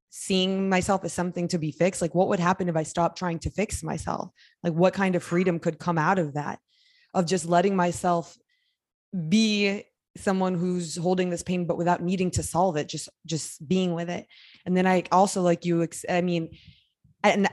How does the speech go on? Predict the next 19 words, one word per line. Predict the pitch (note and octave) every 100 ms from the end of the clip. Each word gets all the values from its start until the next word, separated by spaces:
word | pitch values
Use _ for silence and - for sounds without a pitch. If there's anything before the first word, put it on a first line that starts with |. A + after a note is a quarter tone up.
| -
I | G3
don't | G3+
know | F#3
if | D#3+
this | F#3
is | E3+
putting | D3+ F3
words | E3 F3+
in | E3
your | D#3+ D#3
mouth, | D#3 D#3+ -
but | D#3+ -
I | F3
also | F3+ F3 F3
experienced, | D#3+ - - E3+ D#3+ D#3 D3+ - _ _ _ _ -
like, | E3+
once | D#3 F#3+ F#3+
I | F3
just | D#3+ D3+